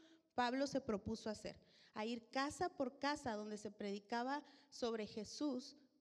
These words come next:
para encarcelarlos y después matarlos. Esto era la, la encomienda que él mismo dijo, "Yo voy a hacer esto porque ellos están errados. Ellos están errados, así no pasó, esto es mentira". Entonces,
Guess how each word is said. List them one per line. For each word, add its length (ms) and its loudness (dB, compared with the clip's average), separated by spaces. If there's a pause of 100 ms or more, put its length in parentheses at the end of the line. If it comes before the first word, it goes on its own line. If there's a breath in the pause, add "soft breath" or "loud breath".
(520)
para 180 4
encarcelarlos 1040 -4
y 80 -4
después 420 -4
matarlos. 600 -6 (320 soft breath)
Esto 300 2
era 420 4
la, 260 4 (140)
la 60 4
encomienda 600 4
que 300 0
él 80 2
mismo 340 6
dijo, 240 0
"Yo 260 4
voy 140 4
a 60 4
hacer 220 0
esto 220 0
porque 280 -2
ellos 240 2
están 360 -2 (120)
errados. 640 -4 (380 loud breath)
Ellos 260 4
están 280 0
errados, 680 4
así 300 2
no 160 4
pasó, 540 6
esto 360 2
es 160 2
mentira". 580 4 (140)
Entonces, 720 4